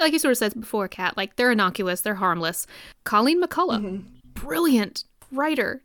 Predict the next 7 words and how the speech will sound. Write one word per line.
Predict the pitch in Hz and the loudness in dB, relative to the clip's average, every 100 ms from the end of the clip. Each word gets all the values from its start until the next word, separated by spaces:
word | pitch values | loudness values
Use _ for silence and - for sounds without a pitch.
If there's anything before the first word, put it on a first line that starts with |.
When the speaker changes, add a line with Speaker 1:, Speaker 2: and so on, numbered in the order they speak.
| - | -4
Speaker 1:
did | 277 | -4
fantastic | - 233 226 - 285 311 262 233 | -2 -2 -2 -4 -4 -4 -4 -2
research | 240 277 220 190 202 - | -2 -2 -2 -4 -6 -6
on | 202 196 196 214 330 370 _ - | -4 -4 -6 -12 -20 -20 _ -10
the | - 208 - - | -6 -6 -8 -12
Roman | 202 226 247 240 | -2 2 4 2
Republic | 220 277 214 180 | 0 0 0 -2